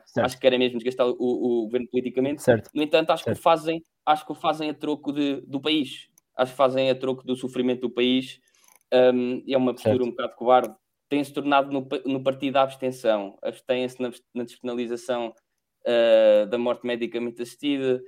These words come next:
Speaker 2: Eh, e,
Speaker 1: Uhum.
Speaker 2: portanto, todas as decisões, eh, eh, na minha opinião, tem sido um, um, um partido sem políticas definidas. Andam,
Speaker 1: Uhum.
Speaker 2: andam como as marés. E, portanto, na minha opinião, uma desilusão.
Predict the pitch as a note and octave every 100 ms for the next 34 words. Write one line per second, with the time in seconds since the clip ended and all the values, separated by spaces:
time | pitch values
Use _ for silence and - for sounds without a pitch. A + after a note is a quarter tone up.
0 | - _ _ - C#3 B2+ D#3 F3+ F3+ F3
1 | F3+ E3+ D#3+ E3 - D#3+ D3 E3 D#3+ -
2 | D3+ C3+ - C#3+ D#3 D#3 D#3 D3+ D3 D3
3 | D3+ D3 D#3 C#3+ C#3+ - C#3+ C3+ C3+ C#3
4 | C3+ C3 C3+ C3 C3+ C3 C3 B2+ B2+ C3
5 | _ _ - - C#3+ C3 B2+ B2+ B2+ C3
6 | B2 B2 B2 A#2+ - - C3 A#2+ G#2 -
7 | - - A#2 A#2 A2+ - B2 B2 B2+ B2
8 | B2 - _ _ _ C3 C3 B2 C3 C#3
9 | B2+ A#2+ - B2+ - D#3 D#3 - - _
10 | _ A2 A#2+ B2+ A#2+ A#2+ A#2 B2+ B2 A2
11 | A#2 A2 A2 A#2+ B2+